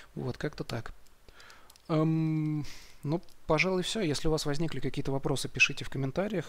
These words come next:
Вот, если в-, урок понравился, тоже пишите в комментариях. Эм, ставьте лайк, если понравился, добавляйте в избранное и так далее.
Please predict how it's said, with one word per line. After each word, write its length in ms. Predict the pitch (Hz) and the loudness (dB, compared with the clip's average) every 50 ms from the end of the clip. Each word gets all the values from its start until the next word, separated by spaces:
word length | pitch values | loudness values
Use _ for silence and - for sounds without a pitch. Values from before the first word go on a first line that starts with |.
| - - | -6 -6
Вот, 260 | 139 131 123 123 - | -4 -2 -2 -2 -2
если 440 | 131 127 - - 131 127 123 123 120 | -4 -4 -4 -2 -2 0 0 0 0
в-, 180 | 120 123 127 127 - - - 143 | -2 -4 -6 -8 -10 -10 -6 -2
урок 200 | 139 127 - - | -2 -2 0 0
понравился, 480 | - 123 123 123 123 120 113 - - | 0 2 2 2 0 0 0 -2 0
тоже 220 | - 127 131 147 147 | 0 2 2 2 2
пишите 320 | - - - 208 190 190 | 2 2 2 0 -2 -2
в 40 | - | -4
комментариях. 560 | - 185 180 175 160 - 175 160 160 151 - - - - - - - - - - - - | -2 0 0 0 0 0 0 0 0 -2 -4 -6 -10 -10 -12 -12 -12 -14 -14 -16 -10 -4
Эм, 360 | - 139 135 135 131 131 131 123 | 0 0 2 2 2 0 -2 -2
ставьте 380 | - - - 151 131 - - 131 | -2 -2 0 0 0 0 -2 -2
лайк, 280 | 123 123 127 160 - | 0 2 0 0 0
если 160 | 180 165 - 175 | -2 -2 -2 0
понравился, 560 | - 180 170 170 170 165 165 156 151 - - | 0 2 2 4 4 2 2 2 0 -4 -6
добавляйте 480 | - 131 131 131 127 131 123 - - | -6 -4 -4 -2 -2 -4 -4 -4 -4
в 80 | 123 143 | -4 -4
избранное 400 | 180 170 160 151 131 127 123 120 | -4 -4 -4 -4 -4 -2 -2 -4
и 20 | |
так 220 | - - 120 120 127 | -4 -4 -6 -6 -6
далее. 240 | 127 120 117 120 | -6 -6 -6 -6